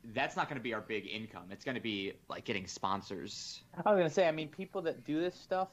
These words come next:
Speaker 2: like, um, well, YouTubers in general, they're always like, "I don't wanna make money from YouTube."
Speaker 1: Yeah, no,
Speaker 2: They're
Speaker 1: YouTube does
Speaker 2: just
Speaker 1: not
Speaker 2: from
Speaker 1: pay well anymore.
Speaker 2: all those spon-, that's like, like,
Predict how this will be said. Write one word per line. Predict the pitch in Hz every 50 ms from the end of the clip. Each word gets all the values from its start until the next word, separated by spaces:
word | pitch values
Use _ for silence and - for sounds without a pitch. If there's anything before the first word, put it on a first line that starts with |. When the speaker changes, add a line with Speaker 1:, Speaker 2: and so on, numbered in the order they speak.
| - -
Speaker 2:
like, | 131 120 113 110 -
um, | 113 110 107 98 98 98 - - - - - - - - -
well, | - 117 110 82
YouTubers | 98 120 123 123 - 135 123 117 117 110
in | 110 107 107
general, | 120 117 113 107
they're | 113 127 139
always | 135 110 107 107
like, | 104 - - -
"I | 117 113
don't | 120 110
wanna | 110 110 104
make | 104 110 113 113 110 - -
money | 110 113 110 107
from | 101 - - 104 98
YouTube." | 98 98 98 110 117 113 - - 135
Speaker 1:
Yeah, | 131 113
no, | 113 101 101 98
Speaker 2:
They're |
Speaker 1:
YouTube | 98 123 135 139 165 147 -
does | 120 104
Speaker 2:
just | 117
Speaker 1:
not | 113 113 113
Speaker 2:
from | 110 104 104
Speaker 1:
pay | 107 107
well | 101 95 92 92 92
anymore. | 92 90 92 92 87 82 107 107 - -
Speaker 2:
all | - 110 107
those | 107 104 98 98 95 - - - - - - - - -
spon-, | - - - - 98 101 85
that's | - 139 160 -
like, | 220 190 139 - - 113 - -
like, | 139 160 156 -